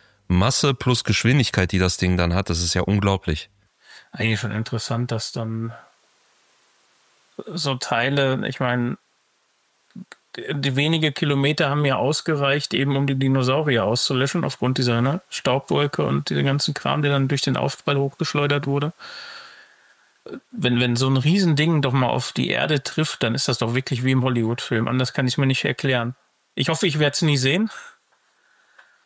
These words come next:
Speaker 2: Aber so einen riesen Boliden mal zu sehen, das, das wär schon cool. Aber lässt sich halt schlecht planen, ne? Interessant ist aber auch zu sehen, ne, also dass anhand dieser Farbe, an, vom Schweif man eben Rückschlüsse auf das Material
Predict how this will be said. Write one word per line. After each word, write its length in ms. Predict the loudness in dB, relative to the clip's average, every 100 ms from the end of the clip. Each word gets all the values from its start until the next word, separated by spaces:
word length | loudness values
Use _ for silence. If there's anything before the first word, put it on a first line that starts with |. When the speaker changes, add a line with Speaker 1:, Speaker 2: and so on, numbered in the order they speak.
| _ -6
Speaker 2:
Aber 240 | -2 0
so 140 | 2 2
einen 140 | 2
riesen 340 | 0 0 0
Boliden 420 | 0 0 0 0 0
mal 160 | 0
zu 180 | -2 -2
sehen, 300 | 0 0 2
das, 240 | 0 -2
das 220 | -4 -4 0
wär 120 | 0
schon 280 | 0 -2 -2 -2
cool. 240 | -2 -4 -8 _ _ _ _ _ -10
Aber 160 | -2 0
lässt 180 | 0 2
sich 120 | 0
halt 100 | 0
schlecht 280 | 0 -2 -2
planen, 360 | -2 0 0
ne? 140 | -2 -4 _ _ _ _ _ _ -20 -8
Interessant 560 | -2 0 0 0 0 0
ist 100 | 0
aber 220 | 2 2
auch 180 | 0 -2
zu 180 | -2 0
sehen, 360 | 2 2 4
ne, 220 | 2 0 -2
also 180 | -4 0
dass 200 | 0 0
anhand 280 | 2 2 2
dieser 220 | 0 0
Farbe, 520 | -2 -2 -2 0 0
an, 100 | 0
vom 220 | 0 0
Schweif 500 | 0 -2 0 0 0
man 160 | 0 0
eben 260 | 0 0
Rückschlüsse 500 | 0 -2 -2 -2 0
auf 120 | -2 0
das 180 | 0
Material 640 | 0 0 0 0 2 0 -2